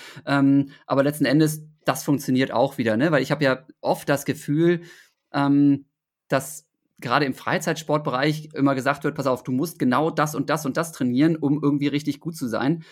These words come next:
Ähm, ich denk immer, nee, nee, also es, es geht immer darum, auch irgendwie so ein bisschen Kompromisse einzugehen und zu sagen, „Hey, Hauptsache, man trainiert irgendwie zusammen.“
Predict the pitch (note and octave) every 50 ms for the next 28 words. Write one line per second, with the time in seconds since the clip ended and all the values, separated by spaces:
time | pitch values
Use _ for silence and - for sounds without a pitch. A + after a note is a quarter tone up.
0 | - - _ _ _ - - C#3 C#3 C3+ C#3 C#3 C3 - - _ _ _ _ _
1 | _ - - D3+ D3+ - D3+ D3 D3 C#3 C#3+ C#3+ C#3 C#3 C#3 C#3 D3 D3 D3 C3
2 | A2+ B2 C3 B2+ - - - _ - - - - - _ - _ _ - - -
3 | E3 - - C#3+ D#3 F3 E3 - C#3 B2+ D3+ D3+ D#3+ D3+ - - - D#3 D3+ C#3+
4 | C3 C3+ C3 C3 - D#3+ - D#3 C#3+ - D3 C3+ - - B2 B2+ D#3 - F#3 E3
5 | - C#3+ D#3 D#3 D#3 D#3 D#3+ C3+ D3+ D3+ D3+ D3+ D3 - - C#3 B2 C3 B2+ B2
6 | A#2+ D3+ D#3 C3 G#2+ B2+ - - D#3+ C#3+ D#3 D3 C#3+ C#3 C3+ - - C3 B2+ B2+
7 | D#3+ D#3 D#3 - D3+ D3 D3 D3 C#3 C#3 - C#3 A2+ B2 B2+ E3 F3+ E3+